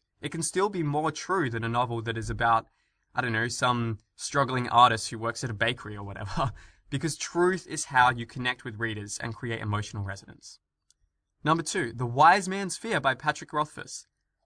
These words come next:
I think I enjoyed this even more than The Name of the Wind, which, again, one of my favorite novels, um, covered in my first podcast episode, because it just took Quoth, who is the main character, and it started to really elevate him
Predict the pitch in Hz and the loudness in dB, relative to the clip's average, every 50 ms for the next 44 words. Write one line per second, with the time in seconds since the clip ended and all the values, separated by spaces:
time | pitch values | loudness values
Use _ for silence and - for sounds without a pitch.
0 | _ _ - 151 - 277 302 311 302 285 220 165 160 170 180 175 151 160 147 - | _ _ -6 -4 -2 -2 -2 0 0 0 0 0 2 2 2 2 0 -2 -4 -4
1 | - 165 180 156 147 131 120 123 135 156 196 208 170 147 135 127 120 113 117 120 | -4 -4 -2 -2 -2 0 0 2 4 4 4 4 2 0 -2 -2 -2 -2 -2 -2
2 | 123 123 117 107 110 110 135 135 110 107 101 - _ _ _ _ _ - 143 139 | -2 -2 -4 -4 -4 -4 -4 -4 -4 -4 -6 -10 _ _ _ _ _ -4 -4 -2
3 | - - 131 104 - 185 175 127 110 98 113 127 135 127 127 - - _ - 131 | -2 -4 -2 2 4 6 6 6 4 4 2 4 4 4 2 2 0 _ 2 4
4 | 147 160 143 143 117 123 135 143 127 113 107 104 - - - - 113 113 113 113 | 4 4 4 2 2 2 2 2 2 0 -4 -8 -8 -10 -6 -2 -2 0 0 0
5 | 110 113 - _ _ _ _ _ _ - - 123 123 135 131 135 131 - 139 143 | -4 -6 -10 _ _ _ _ _ _ -4 -2 0 0 0 0 0 0 -2 -2 -4
6 | - - 160 - - 135 127 - - 120 - 117 - - 110 104 107 - _ _ | -2 -2 -4 -2 0 -2 -2 -2 -4 -8 -8 -8 -6 -6 -6 -6 -8 -14 _ _
7 | _ _ _ _ _ _ _ _ - 180 170 - 233 202 196 170 233 240 - - | _ _ _ _ _ _ _ _ -6 -4 -2 0 0 -2 -2 -4 -6 -8 -8 -6
8 | - 226 202 - _ _ _ _ - - - 147 147 147 151 151 - - 147 131 | -4 -4 -4 -6 _ _ _ _ -20 -4 2 2 4 4 2 0 -4 -4 -6 -4
9 | - 139 120 120 123 120 117 - 127 123 123 120 117 - 113 107 107 - _ _ | -4 -4 -4 -4 -4 -4 -2 4 6 6 6 6 2 -2 -4 -4 -6 -10 _ _
10 | _ _ _ _ _ _ _ _ _ _ _ _ - 135 147 151 147 - - - | _ _ _ _ _ _ _ _ _ _ _ _ 0 0 0 0 -2 -2 4 6
11 | 175 190 214 220 - - 156 156 156 151 143 127 117 - _ _ _ _ _ _ | 8 8 8 6 0 -2 -4 -2 -2 -2 -2 -4 -6 -10 _ _ _ _ _ _
12 | _ - 127 143 156 170 175 156 175 165 160 151 - - 151 147 135 131 127 127 | _ 4 6 6 6 6 4 2 0 0 0 -2 -4 -2 0 0 0 0 0 -4